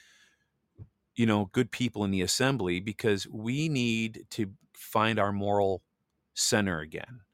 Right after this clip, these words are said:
And we need to get God back at the center of this nation. We need to steward this land, and we need to steward our education on Christ in a more meaningful and not so annoying way to those who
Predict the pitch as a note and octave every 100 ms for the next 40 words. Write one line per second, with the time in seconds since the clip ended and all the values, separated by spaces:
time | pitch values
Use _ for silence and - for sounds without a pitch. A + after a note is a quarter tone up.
0 | _ _ _ _ _ - F#2 F#2 F#2 F2+
1 | E2+ G2 F2+ - F#2 F#2 F2+ F2+ F2+ -
2 | F2+ F2+ G2 F2 E2 D#2+ - E2+ E2+ -
3 | G#2+ G#2 F2 F2+ F2 - F2 D#2+ - _
4 | _ _ _ - - - - A2 G2+ F#2
5 | - _ _ _ _ _ _ _ _ A2
6 | G2+ - F2+ F2 F2 A#2 - - F#2 F2
7 | F2 G2+ G2+ F#2+ F2+ - - G#2+ G#2 G2
8 | - _ _ _ _ _ - G2 G2 F#2+
9 | F#2 E2+ - G2+ G2 - G#2+ A2 - G2+
10 | G2+ G2+ - F#2+ F2+ B2 - _ _ _
11 | _ _ - A2 G#2 A2 A2+ A2 G#2 G2+
12 | G#2+ - G#2+ G#2 G#2 - G2+ G2 G2 -
13 | - G2+ F#2 G2 G#2+ G2+ F2 F#2+ A#2+ F#2+
14 | F2 - F#2+ G#2 G#2 G2+ G#2 G2 F2